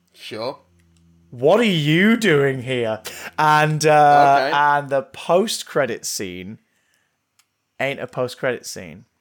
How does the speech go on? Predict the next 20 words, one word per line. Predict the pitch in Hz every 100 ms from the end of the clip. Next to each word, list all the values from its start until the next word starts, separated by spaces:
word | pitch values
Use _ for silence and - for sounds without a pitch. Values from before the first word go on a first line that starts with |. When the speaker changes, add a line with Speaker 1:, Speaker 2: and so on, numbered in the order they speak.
| _ _ _
Speaker 2:
For | -
the | 127
first | - 147 160 175
time, | - 123 117 120 151 - -
and | 143
again, | 135 151 151 _
no | - 127
spoilers | 147 - 143 143 143 135
specifics, | - - 156 135 131
but | -
for | 120
the | 123
first | 139 135 -
time | 131 131
since | - 123
Captain | - 131 -
America: | 127 123 123
The | 117
First | 127 123 117
Avenger, | 127 139 127 80